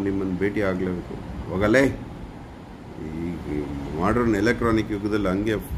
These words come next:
ವಿಡಿಯೋದಲ್ಲಿ ನೋಡ್ಬೋದು, ಭೇಟಿ ಆಗಬೇಕಂತೆ. ಧನ್ಯೋಸ್ಮಿ ಅಕ್ಕೋರ್ ಅವ್ರ ಹತ್ರ. <laughs>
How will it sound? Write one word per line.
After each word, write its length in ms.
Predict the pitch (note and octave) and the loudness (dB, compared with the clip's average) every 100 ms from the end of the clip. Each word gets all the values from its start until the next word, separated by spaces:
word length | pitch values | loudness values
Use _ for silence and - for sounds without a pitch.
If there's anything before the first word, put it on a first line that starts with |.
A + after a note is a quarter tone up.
| - - - - - G#2+ | -4 -6 -8 -8 -4 4
ವಿಡಿಯೋದಲ್ಲಿ 400 | D3 D3+ C#3+ B2+ | 6 6 6 4
ನೋಡ್ಬೋದು, 360 | B2 A#2+ A#2 G#2+ - - - - - - - F2+ | 4 2 0 0 -2 -6 -6 -8 -12 -12 -8 0
ಭೇಟಿ 240 | A2 A2+ A2+ | 2 4 2
ಆಗಬೇಕಂತೆ. 500 | G2+ F#2+ F#2+ E2+ F2 - - - - - - - - - - | 2 0 -2 -4 -4 -8 -10 -12 -8 -8 -8 -10 -12 -10 -6
ಧನ್ಯೋಸ್ಮಿ 580 | F2 F#2+ G2+ G#2 - G#2+ G2 | 0 2 2 0 -2 -2 -2
ಅಕ್ಕೋರ್ 320 | F#2 F#2+ F#2 F2+ | -2 -4 -4 -6
ಅವ್ರ 120 | E2+ F2 | -6 -6
ಹತ್ರ. 200 | F2 - - - - - - - - - - - - - - - - - - - - - - - - - - - - - - | -6 -6 -10 -10 -12 -10 -10 -8 -8 -8 -4 -4 -6 -10 -12 -12 -12 -10 -8 -6 -6 -8 -8 -6 -6 -6 -8 -8 -8 -6 -4
<laughs> 240 | - G#2+ | -2 -2